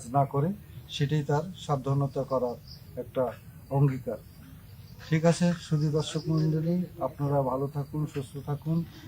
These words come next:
যেখানে আছেন সবাই এই চ্যানেলে সাবস্ক্রাইব করবেন, লাইক করবেন। হ্যাঁ, এবং আমরা যেন আরও ভালো ভালো কোনো জীবন কাহিনী,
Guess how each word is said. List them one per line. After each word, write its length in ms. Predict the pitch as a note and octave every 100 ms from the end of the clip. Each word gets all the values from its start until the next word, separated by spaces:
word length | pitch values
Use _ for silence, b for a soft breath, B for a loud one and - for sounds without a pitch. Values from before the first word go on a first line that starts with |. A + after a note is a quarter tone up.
| B A#2
যেখানে 440 | C#3+ D3+ D#3 E3
আছেন 420 | D3+ - E3 F3 E3+ - - - - -
সবাই 440 | - D3+ E3 C#3+ A2 - - - - - - -
এই 320 | C#3+ D3+ C#3 D3
চ্যানেলে 560 | D#3 D#3+ D#3+ F3+ F#3 - - - - -
সাবস্ক্রাইব 380 | D3 - E3 D3+
করবেন, 320 | D#3 D3 D#3+ D3+
লাইক 220 | D3+ D3
করবেন। 400 | - D#3+ E3+ G#3 G3+ - -
হ্যাঁ, 240 | D#3 C#3+ - - - -
এবং 360 | C#3 D#3 D3 A2 - - - - -
আমরা 260 | C#3+ D#3
যেন 240 | D3 D#3 C#3+
আরও 460 | A#2 C3+ D3+ - -
ভালো 180 | D3 E3
ভালো 320 | E3 D3+ A2+ - - - - - - -
কোনো 400 | D#3+ D3 C#3 A#2+
জীবন 320 | C3+ C#3+ C#3+ C3+
কাহিনী, 460 | C#3+ C#3 C#3 C#3